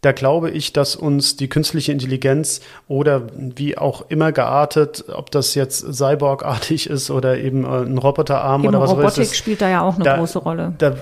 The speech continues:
Speaker 1: kommt immer mehr, auch heute schon. Auch wir haben schon viel O-P-Robotik, auch schon im Einsatz. Und das unterstützt sich zum Beispiel, dass du eben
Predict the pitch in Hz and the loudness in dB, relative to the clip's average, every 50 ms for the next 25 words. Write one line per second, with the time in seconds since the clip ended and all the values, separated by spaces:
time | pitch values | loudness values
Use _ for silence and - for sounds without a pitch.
0 | - - - - 165 180 175 - - 156 156 147 139 127 117 - - 147 147 - | -10 -8 -2 0 0 0 0 0 -2 0 2 2 2 2 0 2 0 0 2 2
1 | 156 139 - 117 113 - 117 110 113 131 117 120 131 135 160 175 160 127 135 135 | 2 2 0 0 -6 -6 -6 -4 -2 -2 -2 0 0 2 2 2 2 2 2 0
2 | 135 127 - 135 127 123 117 - - 139 147 143 143 - - 147 - - - 143 | 0 0 0 -2 -2 -2 -2 -4 -4 0 0 2 0 0 -2 -4 -4 -2 -2 -2
3 | 139 143 143 135 131 127 - - 143 147 - 196 196 196 - - - _ - - | 0 0 0 0 -2 -2 0 2 0 0 0 -2 -4 -4 -6 -14 -18 _ -4 0
4 | 143 135 - - - - 127 120 113 107 - 120 135 160 175 170 196 202 196 196 | 0 0 0 -2 -2 -2 -2 0 -2 -4 -2 0 0 0 0 2 2 0 0 0
5 | - - - - - - - - - 151 156 180 170 190 180 175 170 - 202 185 | -4 -10 -10 -12 -18 -20 -12 -4 0 0 0 0 0 0 0 0 0 -2 -4 -4
6 | - - 180 - - 175 160 139 139 147 151 - - 160 151 156 156 151 - 147 | -4 -4 -4 -2 0 0 2 2 2 2 0 0 -2 -2 0 2 2 2 2 2
7 | 143 131 - - 147 147 147 156 147 139 135 147 143 143 | 2 2 0 -2 -2 -4 -2 0 0 0 2 2 2 0